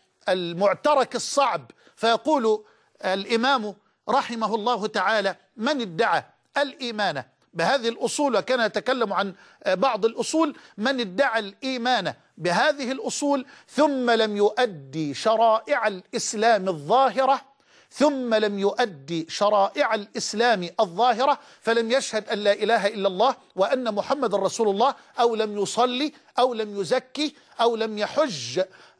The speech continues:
آه، مع الاستطاعة، أو ترك غير ذلك من شعائر الإسلام الظاهرة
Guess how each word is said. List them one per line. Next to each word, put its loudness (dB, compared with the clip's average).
آه، 2
مع 2
الاستطاعة، 0
أو 2
ترك 0
غير 2
ذلك 0
من -6
شعائر 0
الإسلام -2
الظاهرة 2